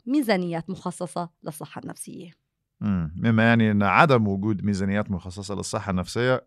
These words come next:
Speaker 2: أكبر من الدول اللي عندها إنفاق.
Speaker 1: أكيد. بس هون لازم نركز على أهمية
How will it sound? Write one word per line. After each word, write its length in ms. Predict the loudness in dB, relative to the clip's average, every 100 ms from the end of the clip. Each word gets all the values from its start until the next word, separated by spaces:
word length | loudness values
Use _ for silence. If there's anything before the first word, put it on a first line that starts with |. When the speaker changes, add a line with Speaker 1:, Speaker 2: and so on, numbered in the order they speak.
| _
Speaker 2:
أكبر 440 | -4 -2 -2 -2 -2 -4
من 380 | 0 2 0 -2
الدول 320 | -4 -2 -2 -2
اللي 140 | -4
عندها 340 | -4 -4 -4 -8
إنفاق. 400 | -10 -14 -18 _ -16
Speaker 1:
أكيد. 220 | -14 -18 -10
بس 160 | -4 2
هون 140 | 4
لازم 220 | 4 4
نركز 380 | 2 0 -2 -2
على 180 | 0 0
أهمية 440 | 0 0 0 0